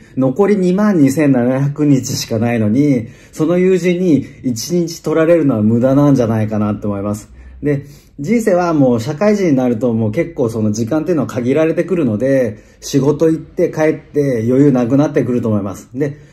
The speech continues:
その友人にね、嫌われたくないからっていう風に思いに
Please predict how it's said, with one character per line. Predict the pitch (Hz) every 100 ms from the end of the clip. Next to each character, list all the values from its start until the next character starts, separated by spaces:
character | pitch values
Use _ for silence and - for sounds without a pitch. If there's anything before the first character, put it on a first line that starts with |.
| _
そ | -
の | 135 151
友 | 165 165
人 | 165 170
に |
ね、 | 170 160
嫌 | 147 143
わ | 147
れ | 156
た | 170
く | 147
な | 147
い | 143
か | 139
ら | 151 160 156
っ | -
て | -
い | 135
う | 123
風 | 135
に | 123 160 143 - - _ _ -
思 | 143 156
い | 160
に | 131 -